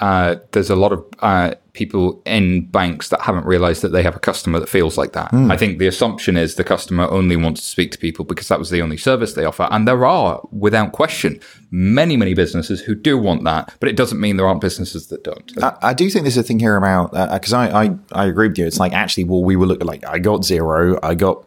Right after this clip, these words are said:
Speaker 2: you know, we was like, "We've got a customer, we've got a company,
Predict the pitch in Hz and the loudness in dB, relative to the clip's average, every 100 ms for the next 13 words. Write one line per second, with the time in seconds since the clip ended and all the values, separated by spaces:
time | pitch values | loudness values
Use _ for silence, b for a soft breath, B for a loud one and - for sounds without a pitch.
0 | - 95 82 85 92 87 85 110 - 110 | -4 -2 0 0 2 0 -2 0 0 0
1 | 135 135 - 92 107 B B 98 90 156 | 0 -2 0 0 0 B B -6 -2 -2
2 | - 127 113 180 196 202 | 0 -2 2 2 2 0